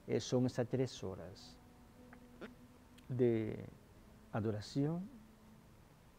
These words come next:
tres horas que concluyen con la Santa Eucaristía, rezando el cenáculo. Y qué hermo-, y qué hermoso, hermanos, hermanas, que también nuestros queridos pastores, los obispos, eh,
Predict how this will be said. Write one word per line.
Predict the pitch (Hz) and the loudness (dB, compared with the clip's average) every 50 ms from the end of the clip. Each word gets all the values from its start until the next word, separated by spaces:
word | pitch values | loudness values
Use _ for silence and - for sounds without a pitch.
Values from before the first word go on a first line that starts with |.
| - - - | -8 -2 4
tres | 120 135 123 - - - | 4 4 4 4 2 4
horas | 120 120 120 117 113 117 117 113 113 131 135 - - - - - - - - - - - - - - - - - - | 4 6 6 4 4 0 -2 -4 -6 -8 -10 -14 -16 -20 -20 -20 -20 -20 -20 -20 -20 -20 -20 -20 -20 -20 -20 2 4
que | 135 127 110 | 6 6 6
concluyen | - 120 117 110 120 120 127 123 113 110 110 107 110 | 6 2 2 2 4 4 6 6 6 6 4 2 0
con | 101 - 104 107 | -2 -2 -4 -4
la | 107 107 | -6 -6
Santa | - - 110 107 104 95 | -6 -6 -4 -4 -4 -4
Eucaristía, | 98 98 - 95 92 101 98 - - 95 92 95 - 98 101 101 110 113 - - | -6 -6 -6 -8 -8 -8 -10 -12 -10 -10 -8 -8 -8 -10 -12 -16 -18 -14 -10 -8
rezando | 107 - - - 104 101 104 104 | -8 -6 -4 -4 -4 -2 -2 -4
el | 95 92 | -6 -8
cenáculo. | - - 90 92 95 101 107 - - - - - - - - - - - - - - - - - | -10 -12 -12 -12 -12 -14 -14 -16 -16 -18 -18 -20 -20 -20 -20 -20 -20 -20 -20 -20 -20 -20 -4 0
Y | 135 127 | 0 6
qué | - 202 | 8 8
hermo-, | 190 185 185 190 - - - - - - - - - - | 8 10 8 6 4 0 -6 -16 -18 -20 -20 -14 0 0
y | 156 131 | 0 8
qué | - 190 | 10 12
hermoso, | 180 170 156 156 160 160 151 - - 123 | 12 12 10 10 8 6 6 4 2 0
hermanos, | 117 120 123 127 131 127 127 123 - - | 2 2 2 0 0 0 -2 -2 -4 -6
hermanas, | 143 143 139 123 110 110 110 113 123 127 - - - - - - - - - - - - - | -6 -4 -2 -2 -2 -4 -4 -6 -8 -10 -12 -16 -20 -20 -20 -20 -20 -20 -20 -20 -20 -20 0
que | - 143 127 | 2 4 6
también | - 147 143 135 127 131 143 139 | 8 8 8 10 10 8 8 8
nuestros | 135 127 120 117 117 113 107 - | 6 4 4 2 2 2 2 0
queridos | - 120 107 123 127 127 127 117 - - - - - - - | 0 0 2 2 2 2 2 0 -2 -4 -10 -16 -16 0 2
pastores, | - 117 - - - - 135 127 117 110 110 107 - - | 2 2 2 0 2 2 4 4 4 2 0 -2 -4 -4
los | - 107 - - 120 | -6 -6 -4 -4 -4
obispos, | 110 131 131 123 - - - 123 117 120 - - - - - - - - - - - - - - - - - | -2 -2 -2 -2 -4 -8 -12 -12 -12 -12 -14 -18 -20 -20 -20 -20 -20 -20 -20 -20 -20 -20 -20 -20 -16 -10 -6
eh, | - 123 120 117 117 113 110 | -2 0 0 2 2 2 0